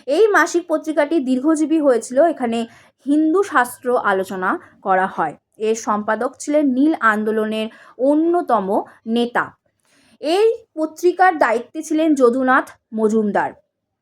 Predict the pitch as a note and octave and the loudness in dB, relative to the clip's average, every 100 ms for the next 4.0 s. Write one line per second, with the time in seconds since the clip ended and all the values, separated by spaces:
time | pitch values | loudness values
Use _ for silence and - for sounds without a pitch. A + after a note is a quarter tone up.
0 | _ _ - A#3+ B3 D4+ D#4 E4 D#4 A#3+ | _ _ -10 -8 -2 0 0 0 2 0
1 | B3+ C4+ B3+ G3+ F#3+ F#3+ C#4 C4 D4 F4 | 2 2 0 -4 -4 0 0 2 0 2
2 | F#4+ F#4+ F4+ F#4 F#4+ G#4 D#4 - C4+ C#4 | 0 -2 -6 -2 -2 -2 -4 -6 -8 -6
3 | C4+ C4+ G#3+ F3+ F3+ C4 C4 C4 C4 C#4+ | -2 0 2 0 2 2 2 0 0 0